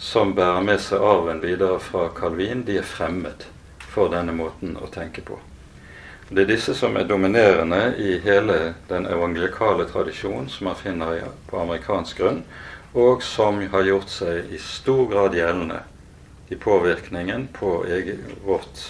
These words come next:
lokale kristenliv i vår andedam her. Ta for eksempel konferansen The Send, som gikk i fjor sommer, der hele det grunnle-, hovedslagordet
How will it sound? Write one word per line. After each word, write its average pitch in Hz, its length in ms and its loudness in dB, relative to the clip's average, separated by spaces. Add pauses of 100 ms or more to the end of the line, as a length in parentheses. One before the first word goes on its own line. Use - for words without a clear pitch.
(340)
lokale 80 600 0 (880)
kristenliv 98 800 0
i 92 100 0
vår 82 400 0
andedam 78 540 -4
her. - 260 -12 (1300)
Ta 120 160 2
for 110 160 0
eksempel 92 640 0
konferansen 95 880 -2 (400)
The 85 160 -4
Send, - 400 -6 (560)
som 98 160 -6
gikk 101 240 -4
i 98 80 -10
fjor 104 240 -4
sommer, 104 480 0 (880)
der 95 400 6 (720)
hele 98 540 4 (100)
det 92 80 0
grunnle-, 98 540 2 (100)
hovedslagordet 98 1120 0